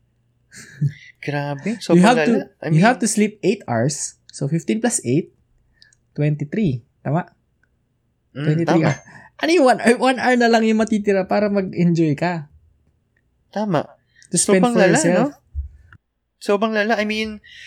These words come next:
Speaker 2: yung six hours na yun, you could have, you could, you could have done something else. You could have done
Speaker 1: Mm.
Speaker 2: something more productive, eh.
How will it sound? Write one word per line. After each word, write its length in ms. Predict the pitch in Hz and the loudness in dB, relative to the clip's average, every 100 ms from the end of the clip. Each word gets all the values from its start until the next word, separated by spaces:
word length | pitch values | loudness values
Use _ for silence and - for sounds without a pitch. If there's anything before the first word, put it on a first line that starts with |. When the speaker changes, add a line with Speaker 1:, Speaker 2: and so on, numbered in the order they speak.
| - | -6
Speaker 2:
yung 160 | 175 190 | 0 0
six 200 | 226 214 | 0 0
hours 360 | 190 190 196 196 | 2 4 2 2
na 160 | 190 | 0
yun, 120 | 202 | 0
you 80 | 180 | 0
could 160 | 175 175 | 0 0
have, 100 | 143 - | -2 -8
you 160 | 147 | -6
could, 120 | 156 147 | -4 -2
you 120 | 180 | 0
could 80 | 165 | 0
have 80 | 127 | 0
done 200 | 156 165 | -2 -2
something 400 | 160 143 143 113 | -2 -2 -2 0
else. 360 | 139 139 117 | 0 0 -2
You 80 | 147 | 0
could 120 | 190 | 2
have 160 | 147 247 | 4 4
done 160 | 170 147 | 4 4
Speaker 1:
Mm. 60 | |
Speaker 2:
something 300 | 139 123 139 127 | 0 -2 -4 0
more 160 | 123 123 | 0 0
productive, 560 | 135 107 117 - 185 139 | 0 0 0 0 -4 -4
eh. 200 | 95 98 | -6 -8